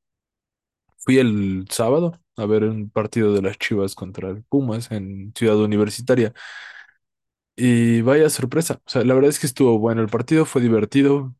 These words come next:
nos la pasamos bien, creo que fue un partido bastante agradable en la cancha.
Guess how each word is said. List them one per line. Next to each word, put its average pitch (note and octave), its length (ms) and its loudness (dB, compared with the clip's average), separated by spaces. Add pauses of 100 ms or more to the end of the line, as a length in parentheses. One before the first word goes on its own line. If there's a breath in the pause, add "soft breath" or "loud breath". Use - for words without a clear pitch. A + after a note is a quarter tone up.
nos A#2 200 -4
la A2 80 -2
pasamos A2 380 -4
bien, A#2+ 200 0
creo B2 200 0
que A#2 100 -6
fue A2 260 0
un G2+ 160 -2 (380)
partido G2+ 760 -4 (520)
bastante C#3 400 -2
agradable C#3+ 540 2 (2250)
en A#2+ 180 -2
la G#2 100 -2
cancha. - 440 -6